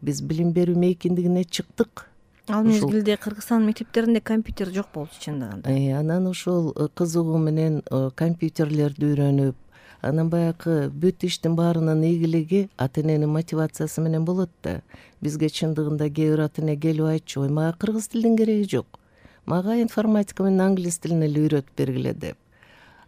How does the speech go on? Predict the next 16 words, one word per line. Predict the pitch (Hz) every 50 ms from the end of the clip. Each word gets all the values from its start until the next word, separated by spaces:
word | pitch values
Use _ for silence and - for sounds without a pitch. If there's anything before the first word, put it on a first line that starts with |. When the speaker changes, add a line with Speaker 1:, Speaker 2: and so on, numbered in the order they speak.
| -
Speaker 1:
Э, | - - 143 143
мен | 156 170 185 185 185
ушул | 180 - - 190 185 180 170 - -
биринчи | - 135 156 170 175 175 170 - - 170
бүтүрүүчүлөр | 165 175 170 170 180 170 - - 160 170 165 165
менен | 170 170 170 170 170 165
бир, | 156 165 160 156
бир | 151 156 151 170 170
жолу | - - 170 160 156
маектешсем, | 160 165 165 160 160 - - 151 156 - - - 156 156
айтат: | 156 151 151 - 156 151 - -
«Эжеке, | 156 151 156 147 - -
англис | 147 147 156 165 160 175 170 165
тили | - - 156 156
абдан | 160 156 156 - 165 160
жакшы, | 165 - 151 147 - - - - -